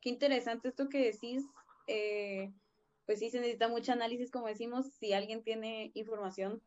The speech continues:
de algún, alguna persona que estudie finanzas o algún economista que se haya tomado la labor de explicar, ¿verdad?, lo que pasa en los presupuestos, déjenlo en los comentarios también, ¿vale? <laughs> Que sea Sinergia un centro de información, ¿eh?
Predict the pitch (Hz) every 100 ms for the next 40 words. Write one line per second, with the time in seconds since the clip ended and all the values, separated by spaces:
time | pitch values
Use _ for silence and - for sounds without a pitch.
0 | 277 269 202 190 196 196 202 220 220 208
1 | 196 196 190 - 196 202 214 202 202 214
2 | 202 202 190 202 196 202 240 240 240 214
3 | 214 190 180 - _ _ _ - 208 214
4 | 208 226 214 196 233 254 220 220 196 -
5 | - 196 220 214 190 185 214 214 190 175
6 | 190 220 208 208 - 170 185 196 190 180
7 | 185 190 190 - - 175 196 196 202 196
8 | 202 - - 196 226 - 254 254 _ -
9 | - - 196 202 208 208 208 185 185 190
10 | 196 - 196 - - - - 294 285 -
11 | - - - 208 202 214 240 214 202 214
12 | - 233 226 214 226 233 214 220 247 247
13 | 240 - - - - - - 170 175 196